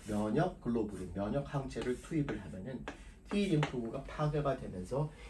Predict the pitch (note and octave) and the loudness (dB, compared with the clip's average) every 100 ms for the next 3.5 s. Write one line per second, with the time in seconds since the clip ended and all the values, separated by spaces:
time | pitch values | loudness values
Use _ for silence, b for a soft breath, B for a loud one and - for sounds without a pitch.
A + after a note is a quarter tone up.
0 | B A2 A#2+ C#3+ C3+ G#2+ A#2+ D#3 D3+ C3+ | B 4 6 6 4 2 6 6 6 2
1 | B2 A2 - - G#2 A2+ - - C3+ G#2+ | 0 -2 -6 -6 -4 -4 -6 -6 -6 -6
2 | G2+ - D3 D3 B2 A2+ G#2+ - F#2+ - | -6 2 4 4 2 -2 -4 -6 -6 -4
3 | F2+ - F#2+ C3+ - | -6 -6 -2 0 0